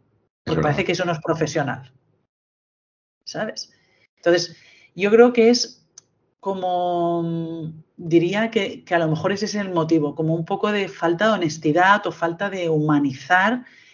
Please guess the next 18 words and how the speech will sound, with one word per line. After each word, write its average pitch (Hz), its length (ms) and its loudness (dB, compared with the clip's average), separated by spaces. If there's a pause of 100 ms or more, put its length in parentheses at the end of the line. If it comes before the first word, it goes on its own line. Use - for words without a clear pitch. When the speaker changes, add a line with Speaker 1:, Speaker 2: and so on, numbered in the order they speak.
(320)
Speaker 1:
el 165 220 2
negocio, 170 640 2 (280)
pero 160 220 8
desde 151 280 8
la 143 140 4
normalidad, 139 640 0
no 185 260 -2
porque 262 360 -2
eso 202 180 -6
nos 175 140 -6
vaya 160 260 2
a - 20 -4
debilitar, 139 580 -2
que 180 100 -8
también 151 280 -4
es, 226 140 -2 (200)
creo 180 260 -4
que 208 300 -4